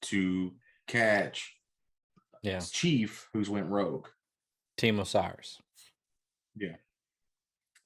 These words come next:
Speaker 1: That gets resolved in, like,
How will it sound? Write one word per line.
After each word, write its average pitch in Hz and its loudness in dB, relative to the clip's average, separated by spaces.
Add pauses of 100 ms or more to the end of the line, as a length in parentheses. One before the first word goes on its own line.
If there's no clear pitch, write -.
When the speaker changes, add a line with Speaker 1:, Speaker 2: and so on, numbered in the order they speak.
(880)
Speaker 1:
That 156 4
gets 170 2
resolved 127 4
in, 113 0
like, 110 0